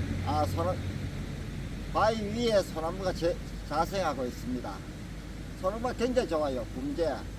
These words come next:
소나무 분재. 그걸로는 중점적으로 이제 찍고, 아,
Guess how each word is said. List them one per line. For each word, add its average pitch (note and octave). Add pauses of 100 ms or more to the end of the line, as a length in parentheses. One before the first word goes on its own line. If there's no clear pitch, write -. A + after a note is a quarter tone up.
(200)
소나무 D#3+
분재. E3 (680)
그걸로는 G3+
중점적으로 E3
이제 - (140)
찍고, C#4+ (520)
아, C3